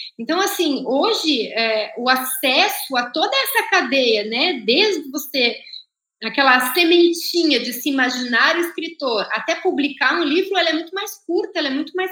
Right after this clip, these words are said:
rápida, ela é muito mais possível, a gente tem muito mais acesso a ela, né?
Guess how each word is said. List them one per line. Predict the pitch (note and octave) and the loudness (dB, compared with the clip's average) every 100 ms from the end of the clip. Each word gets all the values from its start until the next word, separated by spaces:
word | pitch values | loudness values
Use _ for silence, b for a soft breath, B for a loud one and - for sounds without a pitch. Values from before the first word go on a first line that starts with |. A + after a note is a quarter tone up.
| - | -2
rápida, | D4+ E4 - C#4+ | 0 0 -2 -2
ela | C4+ | 0
é | |
muito | D4 E4 | 0 -2
mais | D4+ D4+ - | -4 -4 -10
possível, | D#4 - D4+ D#4+ C4 A3+ | -12 -4 0 0 -2 -4
a | |
gente | A#3 B3+ | -6 -6
tem | C#4+ | -4
muito | C#4 C#4 | -4 -2
mais | D#4 D#4 | -2 0
acesso | E4 D#4 D4 C4+ C4+ B3 | -2 -4 -2 -2 -4 -4
a | A3 | -4
ela, | F#3 F3+ E3+ | -4 -8 -10
né? | E3+ | -16